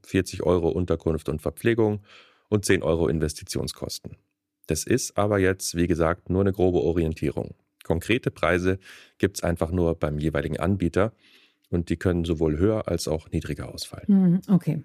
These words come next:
Speaker 2: das reicht jetzt auch für eine ungefähre Vorstellung.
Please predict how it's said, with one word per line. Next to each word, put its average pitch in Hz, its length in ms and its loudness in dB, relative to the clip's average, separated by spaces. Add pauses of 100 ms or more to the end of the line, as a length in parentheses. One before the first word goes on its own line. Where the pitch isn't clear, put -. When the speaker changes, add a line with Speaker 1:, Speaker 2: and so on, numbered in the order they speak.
(120)
Speaker 2:
das 180 220 0
reicht 165 300 4
jetzt 147 160 0
auch 147 120 2
für - 140 -2
eine 151 160 4
ungefähre 160 500 4
Vorstellung. 156 680 2